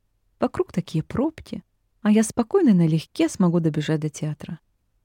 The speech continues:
"Сегодня у меня всё будет хорошо, а завтра на концерте ещё лучше". В ушах Полины звучала записанная на телефон музыка композитора Людовика Айнауди из кинофильма "Доктора Живаго".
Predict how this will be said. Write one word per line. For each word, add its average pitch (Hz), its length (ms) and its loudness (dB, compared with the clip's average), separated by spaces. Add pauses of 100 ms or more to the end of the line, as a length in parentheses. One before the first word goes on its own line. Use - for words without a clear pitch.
(120)
"Сегодня 156 300 -2
у - 20 -4
меня 151 200 -4
всё 247 260 -2
будет 202 220 -6
хорошо, 165 500 -6 (640)
а 139 100 -6
завтра 151 580 -4
на 147 120 -2
концерте - 640 -6
ещё 156 340 -6
лучше". - 380 -12 (920)
В - 60 -2
ушах 320 240 2
Полины 214 280 4
звучала 185 460 0
записанная 170 560 0
на 160 140 0
телефон 156 380 -2
музыка 180 360 0
композитора 151 580 -4
Людовика 147 540 -2
Айнауди 202 580 -2 (200)
из - 160 -6
кинофильма 175 560 -2
"Доктора 147 360 -4
Живаго". 139 540 -8